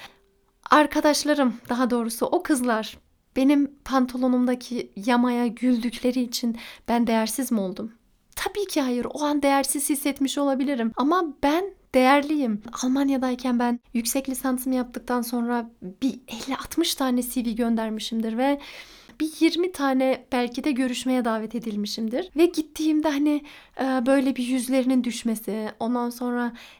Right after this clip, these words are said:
"E, Ebrar Hanım, başörtünüzü açmak mü-, mınız mümkün olur mu? Hani bu şekilde kabul edemeyiz, zor olur." gibi. Beni kabul etmediler orada ve o da bana değersizlik hissettirdi. Ama bu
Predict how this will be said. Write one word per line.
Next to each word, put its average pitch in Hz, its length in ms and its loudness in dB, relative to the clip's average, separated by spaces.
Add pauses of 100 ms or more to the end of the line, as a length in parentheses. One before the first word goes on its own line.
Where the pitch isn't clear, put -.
"E, 311 400 0
Ebrar 320 300 -2
Hanım, 294 400 2
başörtünüzü 302 720 -2
açmak 302 880 -4
mü-, 277 120 0
mınız 294 440 0
mümkün 294 340 2
olur 403 240 -2
mu? 294 180 -2
Hani 247 260 2 (140)
bu - 40 -12
şekilde 277 480 -2 (100)
kabul 262 260 0
edemeyiz, 262 520 2
zor 269 160 2
olur." 226 260 2
gibi. 226 400 -2 (100)
Beni 381 200 2
kabul 359 280 2
etmediler 247 800 0
orada 202 340 -4
ve 285 160 2 (400)
o - 40 -12
da - 180 -14
bana 311 240 6
değersizlik 233 560 0
hissettirdi. 233 520 -4
Ama 381 320 4
bu 381 240 8